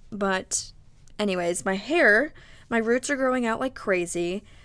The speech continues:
My hair is definitely outgrown. I don't remember the last time I went to my hairstylist, and it's like, you know, those things don't matter as much to me. Like, I don't care, I don't know, I guess it says more about me, but, like, in the winter,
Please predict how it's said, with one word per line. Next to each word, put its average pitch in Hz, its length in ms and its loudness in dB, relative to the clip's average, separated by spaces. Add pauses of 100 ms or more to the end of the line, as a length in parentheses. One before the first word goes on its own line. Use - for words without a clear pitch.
(300)
My 202 80 0
hair 220 300 0
is 226 160 0
definitely 240 400 0
outgrown. 180 640 -4
I 214 60 -2
don't 233 140 -2
remember 226 240 -2
the 226 40 0
last 190 240 0
time 185 160 -8
I 170 80 -8
went 170 320 -10
to - 160 -6
my 185 160 -6
hairstylist, - 800 -6
and 214 100 -6
it's 202 220 -6
like, 190 420 -6
you 269 120 -2
know, 196 220 -6 (840)
those 392 280 6
things 311 240 2
don't 240 180 4
matter 202 300 4
as 185 160 2
much 180 240 -4
to - 100 -6
me. - 260 -10
Like, 190 360 0
I 214 180 0
don't 294 300 -4
care, 196 720 2 (420)
I 285 60 -2
don't 247 100 -2
know, 196 80 -4
I - 80 -8
guess 208 180 -4
it - 80 -10
says 190 220 0
more 190 140 -4
about 196 220 -6
me, 165 180 -8
but, - 100 -6
like, 208 180 -2
in 247 120 -2
the 285 80 -2
winter, 285 480 -2